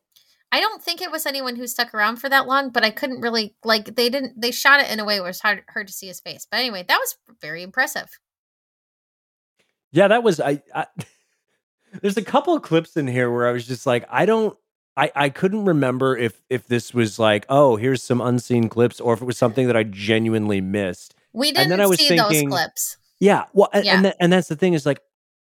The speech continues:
Speaker 2: I'm like, "Okay, on a season that was fairly devoid of drama and excitement, I feel like,
Speaker 1: You
Speaker 2: I
Speaker 1: shoulda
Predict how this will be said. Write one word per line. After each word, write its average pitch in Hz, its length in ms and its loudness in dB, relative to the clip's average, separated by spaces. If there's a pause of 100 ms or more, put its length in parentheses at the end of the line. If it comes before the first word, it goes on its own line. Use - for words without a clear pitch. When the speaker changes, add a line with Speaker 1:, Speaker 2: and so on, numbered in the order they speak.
Speaker 2:
I'm 147 120 2
like, 147 180 0
"Okay, 147 260 -2
on 175 180 2
a 208 60 0
season 165 520 0
that 147 100 4
was 131 180 -6 (140)
fairly 165 320 2
devoid 127 460 2
of 107 260 -6
drama 117 560 2
and 107 100 -6
excitement, 98 760 -6 (880)
I 131 80 2
feel 180 340 2
like, 147 560 0 (800)
Speaker 1:
You 247 100 -4
Speaker 2:
I - 80 4
Speaker 1:
shoulda 170 80 4